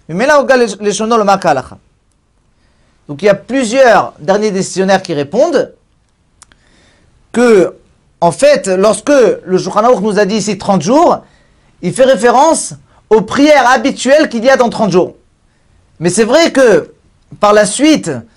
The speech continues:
si jamais il a complété quatre-vingt-dix fois avant que ça finisse les trente jours, alors bien sûr qu'il n'y aura aucun problème et, et qu'à partir de maintenant, on, on, on, on, on présume qu'il a dit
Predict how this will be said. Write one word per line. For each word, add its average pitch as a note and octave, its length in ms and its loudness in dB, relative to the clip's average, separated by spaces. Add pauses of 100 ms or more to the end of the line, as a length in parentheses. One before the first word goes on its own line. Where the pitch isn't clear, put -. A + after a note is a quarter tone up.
si - 220 -8
jamais B3+ 340 2
il B3 60 2
a A3+ 60 2
complété A3+ 420 -4
quatre-vingt-dix G#3 480 -2
fois G3 480 2 (520)
avant G3 680 0 (460)
que F#3 120 -4
ça F3 180 -4
finisse G#3+ 320 -4
les F#3 100 0
trente E3+ 220 -4
jours, B3 340 0 (300)
alors E3+ 220 0
bien G3 220 -4
sûr D4 520 0 (380)
qu'il G#3 120 -2
n'y G#3 80 0
aura A3 240 4
aucun C4+ 220 0
problème A3 680 -2 (1000)
et, F3+ 200 -4
et F#3+ 60 -4
qu'à G#3 120 0
partir G#3+ 300 0
de A#3+ 60 2
maintenant, A#3+ 640 0
on, G3 140 -10 (100)
on, G3 260 -14
on, F#3+ 240 -4 (140)
on, F#3+ 260 -4
on F#3 80 -4
présume A#3 720 -4 (680)
qu'il G#3+ 180 -2
a A3+ 80 2
dit B3 480 -4